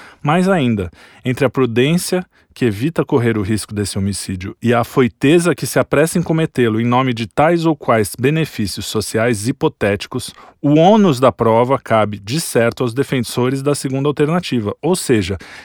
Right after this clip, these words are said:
quem tem que provar se aquilo é uma vida ou não, se aquilo é um ser independente ou não, é quem tá querendo matar, né?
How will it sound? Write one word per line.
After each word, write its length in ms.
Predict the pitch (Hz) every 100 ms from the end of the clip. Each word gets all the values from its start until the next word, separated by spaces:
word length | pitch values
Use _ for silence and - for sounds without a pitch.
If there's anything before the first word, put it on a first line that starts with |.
| -
quem 160 | 208 233
tem 160 | 240
que 120 | 214
provar 460 | - 160 123 113 107
se 120 | -
aquilo 260 | 117 127 117
é 40 |
uma 180 | 117 113
vida 360 | 95 123 165 139
ou 100 | 117
não, 340 | 120 156 120 - - -
se 160 | -
aquilo 300 | 113 - 131
é 60 | 127
um 120 | 120
ser 360 | 110 131 123 143
independente 800 | 139 143 143 131 120 117 107 -
ou 60 | 101
não, 240 | 123 180 - - -
é 120 | - 160
quem 200 | 180 156
tá 100 | 156
querendo 320 | 175 160 190
matar, 400 | 254 240 147 123
né? 200 | 113